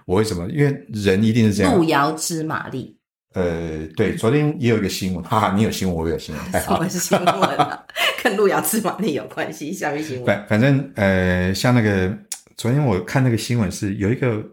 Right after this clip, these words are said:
Speaker 2: 嗯。
Speaker 1: 在，反正他是网红就对了。
Speaker 2: 嗯。
Speaker 1: 但是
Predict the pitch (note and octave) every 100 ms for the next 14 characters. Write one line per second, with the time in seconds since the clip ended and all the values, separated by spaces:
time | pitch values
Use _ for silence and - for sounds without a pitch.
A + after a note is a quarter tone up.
0 | - - _ G3 F3+ C#3 - - C#3+ C3
1 | A#2+ G#2 F#2+ E2+ E2 D#2+ _ _ - -
2 | - B2 D#3+ F3 C#3+ F2+ C#2+ - E2 F2
3 | G2+ - F2+ D2+ C#2 - G#3+ F#3 C#3 C3
4 | - C3+ B2+ B2+